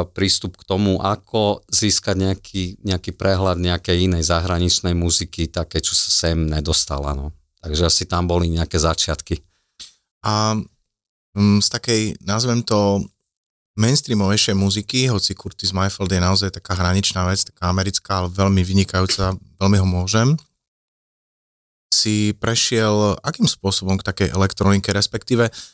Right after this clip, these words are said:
Speaker 2: mám informáciu, ktorá je verejne dostupná, že možno v deväťdesiatych rokoch si začal hrávať diskotéky, v deväťdesiatom druhom možno v klube Boccaccio, čo bola bežná diskotéka, ale, e, ty si sa potom začal profilovať naozaj, mm, viac, e,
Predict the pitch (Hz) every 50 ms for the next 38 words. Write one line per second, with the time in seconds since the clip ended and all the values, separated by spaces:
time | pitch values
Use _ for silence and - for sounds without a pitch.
0 | _ _ - 104 117 147 123 110 104 - 107 92 98 95 101 - - 123 107 -
1 | - 110 101 98 95 101 98 101 104 107 101 95 95 95 - - 107 - 117 113
2 | 110 113 117 110 110 101 101 101 98 101 104 98 98 98 95 98 98 95 92 -
3 | 98 95 104 107 - - 104 - - 98 90 90 92 - - 104 107 - - 104
4 | 98 95 - - 95 90 92 92 95 98 92 95 90 - - 95 - - 101 -
5 | - 101 92 101 98 98 98 98 - 110 87 80 98 98 98 104 101 101 95 92
6 | 98 98 101 101 95 95 90 - - - 98 90 87 - - 107 98 90 90 80
7 | 87 82 - 90 92 - - 135 - - 101 85 90 90 87 87 - - 95 92
8 | 107 95 90 87 85 - - - 85 - 90 90 - - 120 131 151 185 - -
9 | - - - _ _ _ _ _ _ - 95 92 95 95 92 92 92 95 - -
10 | - 92 90 90 92 92 92 92 90 85 - 113 110 - - - 120 - 110 -
11 | 113 104 107 101 - 120 107 - 107 104 - - 110 104 104 104 98 104 101 101
12 | 107 101 104 101 98 98 98 95 95 98 95 82 69 - - 95 82 80 85 90
13 | - 87 - - - 92 95 95 98 98 - - - -